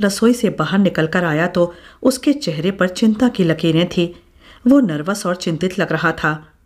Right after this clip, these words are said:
शायद वो हमसे कुछ कहना चाह रहा था,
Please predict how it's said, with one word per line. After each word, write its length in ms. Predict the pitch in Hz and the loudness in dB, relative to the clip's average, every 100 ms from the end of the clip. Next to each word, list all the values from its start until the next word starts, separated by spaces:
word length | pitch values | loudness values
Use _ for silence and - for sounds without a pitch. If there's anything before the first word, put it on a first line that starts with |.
| _ _ | _ _
शायद 480 | - - 170 151 151 - - - | -6 -2 0 -2 -4 -10 -20 0
वो 120 | 269 | 2
हमसे 380 | 285 170 156 214 | 4 0 -4 -6
कुछ 240 | 214 277 - | -2 -4 -2
कहना 320 | 175 151 185 | -6 -4 -4
चाह 220 | 190 151 | -4 -2
रहा 220 | 156 156 | -2 -2
था, 340 | 160 165 165 | -2 -2 -4